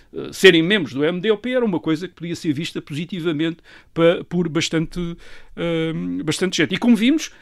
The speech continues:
eh, houve membros do Conselho da Revolução e até do governo de Portugal na altura que lutavam por uma democracia pluralista em Portugal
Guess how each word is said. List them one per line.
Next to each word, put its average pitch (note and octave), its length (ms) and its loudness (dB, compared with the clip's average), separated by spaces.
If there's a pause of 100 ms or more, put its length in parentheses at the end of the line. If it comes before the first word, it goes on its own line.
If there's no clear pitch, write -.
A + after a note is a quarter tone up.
(180)
eh, A3 340 4
houve F#3+ 480 2
membros G#3 360 8
do D#3 100 2
Conselho D#3 300 2
da C3+ 100 2
Revolução F#3+ 640 2
e C3 60 4
até D#3 200 2
do D3 140 2
governo C3 300 4
de A#2 60 -2
Portugal D3+ 340 2
na B2 80 4
altura A#3 360 4
que C4+ 380 6 (100)
lutavam C#3+ 540 6
por C#3 100 -2
uma C#3+ 140 4
democracia D3+ 480 0
pluralista D3 500 2
em A#2 40 -4
Portugal F#3+ 500 4